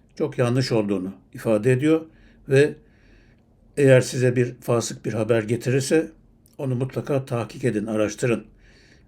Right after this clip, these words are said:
mealindeki ilahi buyruğun da bir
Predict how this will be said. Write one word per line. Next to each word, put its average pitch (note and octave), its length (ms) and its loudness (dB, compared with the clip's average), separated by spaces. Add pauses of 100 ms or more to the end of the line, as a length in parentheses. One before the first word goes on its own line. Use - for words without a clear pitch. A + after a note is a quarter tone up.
(440)
mealindeki A#2 920 -2
ilahi A#2+ 480 2
buyruğun A#2 420 4
da C3 180 0 (880)
bir C3+ 180 -2